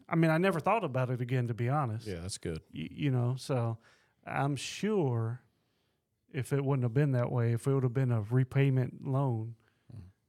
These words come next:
Speaker 1: every time I got a phone call or saw that person, what it was gonna be like, "Hey, man, uh, can I get twenty back? You know, can we go on
Speaker 2: Right.
Speaker 1: the, the
Speaker 2: Yeah.
Speaker 1: layaway system or something?"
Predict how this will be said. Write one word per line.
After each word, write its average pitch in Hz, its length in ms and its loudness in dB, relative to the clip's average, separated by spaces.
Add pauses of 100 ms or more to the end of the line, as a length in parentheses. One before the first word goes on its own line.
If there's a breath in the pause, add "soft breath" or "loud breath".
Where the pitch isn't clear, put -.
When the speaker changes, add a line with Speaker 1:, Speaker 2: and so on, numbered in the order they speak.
(280)
Speaker 1:
every 151 180 -2
time 160 240 0
I 151 40 -2
got 160 140 2
a 147 60 -2
phone 175 240 2
call 120 320 2
or 120 160 2
saw 170 280 2
that 139 120 0
person, 127 320 0
what 127 140 2
it 131 220 0
was 123 180 2
gonna 127 160 0
be 120 140 0
like, 113 220 -8
"Hey, 123 120 -6
man, 120 280 -4
uh, 110 160 -4 (720)
can 120 80 -2
I 117 60 0
get 131 180 -4
twenty 143 240 0
back? 143 460 -2
You 135 140 -2
know, 123 140 2
can 123 180 2
we 120 120 2
go 139 180 6
on 135 140 6
Speaker 2:
Right. 131 300 0
Speaker 1:
the, 143 100 4
the - 60 4
Speaker 2:
Yeah. - 40 8 (120)
Speaker 1:
layaway 151 280 4
system 165 380 2
or 143 120 6
something?" 160 380 0